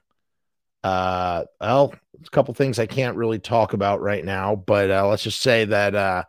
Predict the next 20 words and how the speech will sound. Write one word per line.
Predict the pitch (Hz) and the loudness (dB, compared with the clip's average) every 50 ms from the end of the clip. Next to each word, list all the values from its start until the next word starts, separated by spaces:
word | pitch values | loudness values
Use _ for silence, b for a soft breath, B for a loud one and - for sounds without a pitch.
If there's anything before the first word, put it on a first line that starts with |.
| b b b b b b b b | b b b b b b b b
let's | - 135 - | -2 -2 0
just | - 147 120 - | 0 0 0 2
say | - 143 139 | 4 4 4
that | 135 120 - | 4 2 -2
the | 101 | -4
spoons | - - - - - 147 151 156 156 156 151 120 120 | -6 -6 -8 -6 -2 2 4 4 4 4 2 0 -2
are | 120 113 | -4 -4
stirring, | - - - - 131 127 127 131 131 131 135 143 135 120 | -4 -6 -2 2 2 4 4 4 4 2 2 -2 -4 -6
the | - 107 | -8 -8
pots | - - 131 131 135 135 - - | -2 2 4 4 4 2 0 -4
are | 143 123 | -6 -4
stirring, | - - - - 120 117 120 127 127 127 127 110 - - | -6 -6 -4 -2 0 0 0 0 -2 -2 -6 -8 -6 -2
fingers | 135 139 143 139 147 139 117 127 | -2 0 0 0 -2 -2 -2 -2
are | 127 123 | -2 -2
in | 120 110 101 | -4 -6 -8
pies, | - - - 120 123 120 123 123 123 127 135 139 131 - - - - _ _ _ _ _ _ _ _ _ _ _ - | -10 -8 -2 0 2 2 2 2 0 0 -2 -4 -6 -8 -10 -12 -14 _ _ _ _ _ _ _ _ _ _ _ -2
as | - 117 117 120 104 101 | 0 2 2 2 0 0
they | 123 120 117 113 110 113 110 - - | 0 0 2 2 0 -2 -4 -8 -10
should | - - - - 127 120 113 104 | -10 -4 0 2 2 2 2 0
be. | 107 117 113 110 113 127 139 - | 0 0 0 0 -2 -2 -4 -8